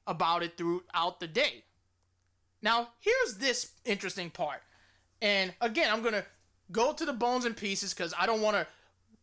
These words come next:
like, get into it right now. Talk Sports, they added, Alex McCarthy, he added that Flair, of all people, pushed the idea to lose the Raw Women's title to Bianca Belair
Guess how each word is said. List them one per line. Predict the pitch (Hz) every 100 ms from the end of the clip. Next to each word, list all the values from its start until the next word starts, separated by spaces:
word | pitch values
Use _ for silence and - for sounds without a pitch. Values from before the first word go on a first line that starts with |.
| _ -
like, | 180 175 - _ 147
get | 208 220 -
into | 208 208 208 190
it | 160
right | 185 175
now. | 156 165 202 131 139 - _ _ _ _ _ _ _ _ _ _
Talk | - 277 349 -
Sports, | - 269 240 180
they | 233 -
added, | 208 175 156 151
Alex | 196 254 294
McCarthy, | 262 233 247 208 156
he | 151 262 285
added | 170 139 - - _ _ _ -
that | 170 170 - _ _ _
Flair, | - - 233 302 262 135 - _ _ _ _ -
of | 202 196
all | 226 277 302
people, | 285 294 - 156
pushed | - 427 453 330
the | 320
idea | 240 220 156 269 262 156 - _ _ _ _ -
to | 269
lose | 226 208 277 359 381 311
the | 320
Raw | 269 277 285 254
Women's | 262 254 247
title | 247 226 220
to | 226
Bianca | 202 190 202 208 208
Belair | 190 185 196 156 127